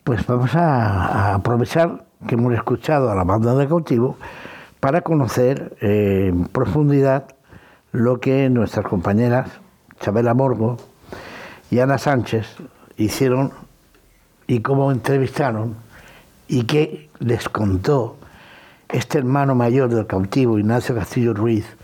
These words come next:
esta persona extraordinaria, con unos valores y con unas ganas de, de, de cambios, porque el futuro de la Semana Santa está en grandes cambios que seguro que con el paso de los años van a,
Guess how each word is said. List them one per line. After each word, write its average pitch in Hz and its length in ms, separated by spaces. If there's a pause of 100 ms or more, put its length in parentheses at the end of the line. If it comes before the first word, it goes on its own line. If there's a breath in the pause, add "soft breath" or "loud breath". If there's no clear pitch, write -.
(380 loud breath)
esta - 260
persona 139 400
extraordinaria, 107 920 (540 loud breath)
con 135 240
unos 139 240
valores 120 800
y 120 120
con 120 220
unas 127 260
ganas 139 440 (560 loud breath)
de, 120 480
de, 107 180
de 110 200
cambios, 143 500 (200)
porque 110 840
el 120 120
futuro 160 440
de 170 80
la 160 100
Semana 135 340
Santa 156 540 (680 loud breath)
está - 260
en 131 100
grandes 147 340
cambios 143 480 (220)
que 123 120
seguro 135 380
que 147 140
con 113 180
el 98 120
paso 139 380
de 127 140
los 117 200
años 120 420 (560 loud breath)
van 123 240
a, 123 140